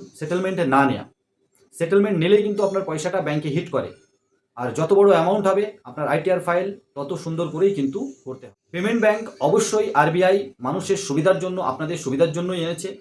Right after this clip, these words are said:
কিন্তু তার একটা লিমিটেশনস আছে। সেই লিমিটেশনসের মধ্যে থেকে অবশ্যই সেই সমস্ত সুযোগ সুবিধা নিন। সেই পেমেন্ট ব্যাংকগুলো যদি অতিরিক্ত সুবিধা দিতে গিয়ে আজকের এই Paytm-এর মতো সমস্যা হয়, লাইসেন্স ব্যান করে দেওয়ার মতো পরিস্থিতি আসে, তাহলে সেরকম সুযোগ সুবিধা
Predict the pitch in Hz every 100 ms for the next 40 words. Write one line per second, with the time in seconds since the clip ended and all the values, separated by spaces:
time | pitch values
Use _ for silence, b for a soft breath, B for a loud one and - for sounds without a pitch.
0 | _ 127 143 147 151 - 160 135 156 147
1 | 151 131 101 - - _ _ - 139 127
2 | 180 185 196 196 190 135 165 208 196 196
3 | 196 - - 151 - 190 175 151 160 170
4 | 147 127 131 139 151 151 143 151 - -
5 | b b - 175 233 - 185 214 190 190
6 | 170 127 131 147 160 156 202 202 - 196
7 | 180 180 165 156 202 160 147 101 - _
8 | _ - 135 - 180 170 - 160 156 208
9 | 214 202 190 160 170 160 156 143 175 -
10 | - _ _ _ 117 135 135 160 147 -
11 | - _ _ _ _ _ _ _ _ _
12 | 95 143 208 202 202 196 190 190 175 170
13 | 156 165 175 143 104 135 147 147 151 185
14 | 202 196 165 175 - 160